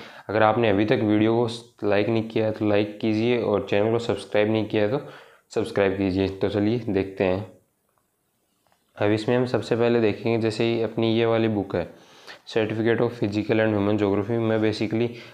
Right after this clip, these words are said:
पांच book लाया था ये महिला आर्ट से, ठीक है। तो इसमें ज-, जैसे यहाँ पे लिखा हुआ है कि अगर आप ये cover scan करोगे तो आपको एनिमेशन आने लगेंगे और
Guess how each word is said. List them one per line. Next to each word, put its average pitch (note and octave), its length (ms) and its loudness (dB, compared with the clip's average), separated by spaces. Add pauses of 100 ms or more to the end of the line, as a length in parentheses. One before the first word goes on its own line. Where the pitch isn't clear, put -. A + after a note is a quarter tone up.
(120)
पांच A2 260 -2
book A2 160 -2
लाया F2+ 220 2
था G2 140 -4
ये G#2+ 260 0
महिला F#2+ 340 0
आर्ट G2 180 0
से, A2 160 -4 (120)
ठीक A2+ 160 -4
है। - 880 -8
तो A#2+ 260 2
इसमें B2+ 380 0
ज-, G#2 160 0 (180)
जैसे A2+ 280 -2
यहाँ G#2+ 160 2
पे A2+ 100 -2
लिखा G#2+ 280 0
हुआ G#2+ 180 4
है B2 160 2
कि A#2+ 200 -2
अगर A2 200 2
आप G#2+ 180 2
ये A#2 100 0
cover A2 340 0 (280)
scan A2+ 300 -2
करोगे G#2 340 2
तो A#2+ 120 -2
आपको A2+ 280 0 (200)
एनिमेशन A#2+ 480 0
आने G#2 220 2
लगेंगे G2 480 -2
और G#2 200 0